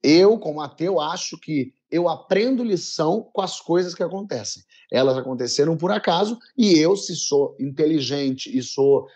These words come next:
uma pessoa preocupado com o meu próximo, eu tenho que tirar uma lição de tudo que tá acontecendo. Por isso que eu acho, fazendo uma análise de religião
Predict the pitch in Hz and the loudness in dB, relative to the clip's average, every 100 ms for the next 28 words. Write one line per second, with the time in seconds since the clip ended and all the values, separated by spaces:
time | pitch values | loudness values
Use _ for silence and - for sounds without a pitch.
0 | _ 123 127 123 139 - 127 131 160 160 | _ -4 -2 0 0 0 -2 2 0 0
1 | 135 135 151 156 135 117 139 139 139 - | -2 0 0 -2 -4 -6 -4 -4 -4 -4
2 | 139 135 131 120 131 131 160 196 196 - | -4 0 -2 0 0 0 0 -4 -6 -8
3 | - 160 160 175 170 151 - 165 156 190 | 0 0 2 -4 -4 -6 0 2 4 2
4 | 185 165 - 175 170 - 214 226 196 - | 0 -2 -2 -4 -4 -2 0 0 0 -2
5 | 151 143 131 113 98 92 87 _ - 202 | -2 -4 -6 -6 -8 -12 -14 _ 0 6
6 | 269 262 233 160 175 190 - 113 - _ | 6 6 4 4 4 0 -4 -8 -12 _
7 | _ - - 131 175 151 131 135 143 123 | _ -8 0 2 2 0 0 0 -2 -2
8 | 123 117 113 120 117 101 139 151 - | -4 -6 -4 -2 -2 0 2 2 0